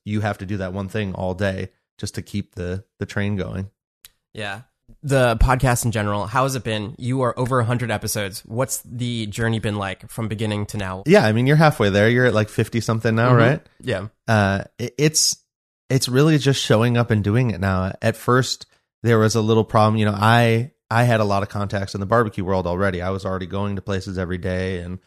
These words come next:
Speaker 1: and meeting pitmasters and buying 'em beers and just, I was already in the community, so it was easy for me to say, "Oh, hey, be on my show." Uh, and I thought that we were gonna do fifty episodes about the top fifty,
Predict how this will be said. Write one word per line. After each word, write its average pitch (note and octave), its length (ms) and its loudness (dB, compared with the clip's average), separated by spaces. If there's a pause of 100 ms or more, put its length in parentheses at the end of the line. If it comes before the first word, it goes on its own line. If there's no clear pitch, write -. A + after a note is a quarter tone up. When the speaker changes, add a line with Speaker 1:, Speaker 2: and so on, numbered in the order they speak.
(200)
Speaker 1:
and F#2 340 -6
meeting G#2 360 -2
pitmasters G2 720 -6
and F#2 220 -8
buying G2 240 -4
'em F#2 100 -4
beers F#2+ 440 -2
and F#2 120 -8
just, G2+ 160 -6 (360)
I A#2+ 120 2
was B2+ 160 0
already A2+ 320 2 (240)
in A2+ 180 2
the A2 60 0
community, B2+ 600 0
so G2+ 280 2
it G2 40 2
was G2 200 -2
easy G#2 260 0
for G#2 140 -2
me G2+ 100 0
to G2+ 60 0
say, A2 180 -2
"Oh, C#3 200 2
hey, A#2+ 180 2
be A2 180 0
on G#2+ 100 2
my G#2 120 0
show." F#2 360 -4 (360)
Uh, G2+ 360 0
and G#2+ 140 -2
I G2+ 100 0
thought D3 500 2 (240)
that G#2 240 -2 (220)
we A2 140 -2
were G#2+ 80 0
gonna G2+ 120 -2
do G2+ 120 -4
fifty G#2+ 340 0
episodes G2 480 -2
about F#2+ 260 -2
the - 80 -8
top - 280 -4
fifty, A2 520 0